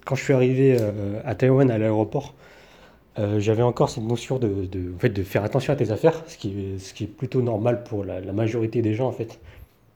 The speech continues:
Donc, euh, j'ai acheté une carte sim et j'avais mis mon sac à dos de côté avec, euh, ma valise. Et, euh,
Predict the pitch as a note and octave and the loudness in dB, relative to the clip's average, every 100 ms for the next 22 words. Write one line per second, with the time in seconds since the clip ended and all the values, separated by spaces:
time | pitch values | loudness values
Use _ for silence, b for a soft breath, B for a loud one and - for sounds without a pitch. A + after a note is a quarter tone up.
0 | _ b b b G#2 G#2 - G#2+ G2+ G#2 | _ b b b -8 -8 -4 -4 -2 -2
1 | G2 - A#2+ A2 A2+ - - D3+ D3+ A#2 | -2 2 2 2 -4 -6 -2 0 2 2
2 | G#2 G#2 A2+ B2+ A2 G2 G2 G2 F#2+ - | 2 2 2 2 0 -2 -4 -4 -4 -6
3 | C3 B2 C3 G#2+ - - C3+ A#2+ G2+ - | -2 2 2 2 -4 0 2 2 0 -4
4 | G2+ F#2+ G2+ G#2 A2 C3+ A#2+ - _ - | -4 -2 0 2 2 0 -4 -18 _ -20
5 | - - - _ _ _ _ - - b | -20 -20 -20 _ _ _ _ -20 -20 b
6 | b b C3+ A2+ A2 G#2+ G#2+ G#2+ G#2+ | b b 0 0 2 0 -2 -2 -2